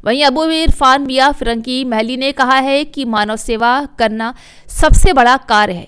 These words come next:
बदलते हुए मौसम के कारण लोग बीमार हो रहे हैं। बढ़ती हुई जनसंख्या के चलते अस्पतालों में काफी भीड़ होती है। ऐसे में मेडिकल कैंप अस्पतालों के बोझ को कम करने के लिए काफी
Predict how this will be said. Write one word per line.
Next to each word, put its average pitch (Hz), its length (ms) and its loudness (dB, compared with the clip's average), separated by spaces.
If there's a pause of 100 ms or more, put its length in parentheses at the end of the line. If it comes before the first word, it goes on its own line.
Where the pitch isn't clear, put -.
(120)
बदलते 220 380 -2
हुए 247 220 2
मौसम 240 340 -4
के 262 160 -4
कारण 254 360 2
लोग 233 200 -2
बीमार 226 340 -2
हो 254 140 -6
रहे 269 240 -4
हैं। 262 120 -8 (420)
बढ़ती 269 280 4
हुई 349 260 2
जनसंख्या 262 460 2
के 294 200 -4
चलते 269 440 -2
अस्पतालों 233 600 0
में 262 180 -6
काफी 233 380 -4
भीड़ 226 260 -6
होती 202 340 -10
है। 170 80 -16 (100)
ऐसे 196 260 -4
में 240 160 -4
मेडिकल 220 360 -2
कैंप 220 440 -2
अस्पतालों 220 520 -2
के 240 320 -2 (340)
बोझ 277 340 0
को 285 240 0
कम 285 260 -2
करने 240 300 0
के 247 160 -4
लिए 233 180 -4
काफी 233 680 -6